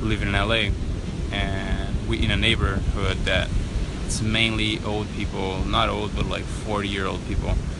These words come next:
um, from other cultures. Um, it's not the college vibe anymore, you know. Uh,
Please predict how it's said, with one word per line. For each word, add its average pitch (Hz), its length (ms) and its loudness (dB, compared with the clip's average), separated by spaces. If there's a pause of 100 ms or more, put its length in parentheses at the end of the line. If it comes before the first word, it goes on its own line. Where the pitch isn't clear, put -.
(420)
um, 92 240 0
from 95 240 2
other 107 220 4
cultures. 101 840 2
Um, 95 320 2
it's - 140 2
not 104 320 2
the 98 60 -2 (120)
college 101 300 4
vibe 92 340 2
anymore, 90 520 2 (720)
you 107 140 4
know. 90 280 2 (220)
Uh, 92 600 4